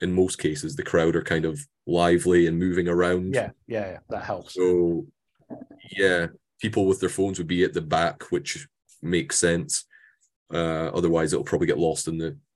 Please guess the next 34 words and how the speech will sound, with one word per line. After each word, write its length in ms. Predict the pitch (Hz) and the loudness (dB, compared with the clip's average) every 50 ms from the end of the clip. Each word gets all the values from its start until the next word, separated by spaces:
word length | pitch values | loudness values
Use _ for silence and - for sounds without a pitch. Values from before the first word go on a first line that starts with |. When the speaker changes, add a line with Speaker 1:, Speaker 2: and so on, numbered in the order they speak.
| _ | _
Speaker 1:
in 80 | 90 82 | -6 -6
the 80 | 76 | -6
pit 240 | - - - 85 - | -2 0 2 2 2
or 100 | - 78 | 2 0
something. 500 | - - 78 76 73 - - 78 76 78 | -2 -2 -4 -4 -4 -4 -4 -4 -4 -4
And 200 | 80 80 78 - - _ _ _ _ _ _ _ _ - | -6 -8 -10 -12 -18 _ _ _ _ _ _ _ _ 0
Speaker 2:
Well, 140 | 135 139 143 | 4 6 6
I 60 | 143 | 6
went 260 | 147 156 156 160 156 | 6 4 4 2 0
to, 340 | - 151 143 139 139 131 131 | 0 2 2 4 4 4 4
uh, 200 | 131 127 127 127 | 4 4 4 2
I 40 | 127 | 2
went 200 | 131 135 135 131 | 2 0 0 -2
to 100 | - 120 | -6 -6
the, 240 | 120 127 123 120 120 | -4 -2 0 0 2
uh, 320 | 113 113 110 107 107 107 - - _ - | 2 2 2 2 0 -2 -4 -8 _ -4
Anil 240 | 120 123 120 117 117 | -2 0 0 2 2
Nathrak 480 | 127 123 120 - - 123 113 - - | 2 2 2 2 2 2 2 0 -2
and 120 | 127 117 107 | -6 -6 -4
Sai 320 | - - 123 127 123 123 | 0 2 4 4 4 4
show 260 | 120 - 127 113 107 107 | 2 2 2 2 2 2
in 140 | 110 113 | 0 0
London 340 | 117 123 123 120 113 107 104 | 2 2 2 0 0 -4 -4
just 220 | 104 113 110 - - | -4 -4 -6 -6 -8
before 240 | 113 - 123 117 | -4 -2 -2 0
Christmas, 560 | 117 - 127 120 - - 110 104 104 - - - _ - - _ _ _ _ _ - | 2 0 0 0 0 -2 -4 -4 -4 -6 -12 -16 _ -20 -20 _ _ _ _ _ -4
and, 300 | 131 120 117 117 117 117 123 | -2 0 0 0 2 4 4
um, 360 | 120 120 117 117 117 117 117 | 4 6 4 2 0 -2 0
when, 460 | 123 123 120 123 120 120 120 117 117 - | 2 4 4 4 2 0 -4 -6 -8 -6
when 220 | 131 123 117 120 123 | -2 0 2 2 4
Nathrak 420 | 127 123 - - 139 127 117 107 | 2 2 2 2 2 0 0 0
first 320 | - - 131 123 117 - - | 0 2 2 2 2 0 0
came 160 | 123 120 123 | -2 0 2
on, 320 | 123 127 123 117 117 117 | 4 4 4 2 0 -6